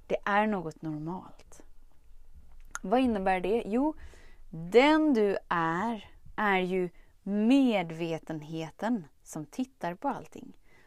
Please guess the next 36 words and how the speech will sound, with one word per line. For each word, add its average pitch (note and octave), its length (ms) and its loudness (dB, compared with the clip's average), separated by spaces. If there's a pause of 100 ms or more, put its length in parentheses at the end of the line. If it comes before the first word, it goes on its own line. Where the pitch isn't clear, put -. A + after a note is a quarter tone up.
Vad B3 400 8 (100)
är G#3+ 340 4
medvetenheten? G3 920 -2 (160)
Ja, A3+ 120 4
det A#3 100 2
är C4+ 80 2
nästan B3+ 280 -2
så - 100 -4
att G3 100 -6 (340)
det G#3+ 100 0
går G#3 180 2
inte A#3 180 -2
att - 60 -10
sätta - 220 -8 (120)
ord A#3 360 -2
på - 180 -6
det. - 160 -8 (460)
För G#3+ 100 6
att G#3 80 2
det A#3 60 2
är A3 40 2
något G#3 160 -4 (100)
obeskrivligt. F3+ 1400 -4
Det A#3 180 2
är A3 60 2
något F3+ 380 -4
oändligt. F#3+ 1000 -4 (540)
Så A3+ 140 0
vilket G#3+ 540 2
ord B3 320 2
vi A#3 120 4
än G3 160 0
sätter - 420 -4
på A#3 220 0
det F3+ 100 -4
så - 140 -6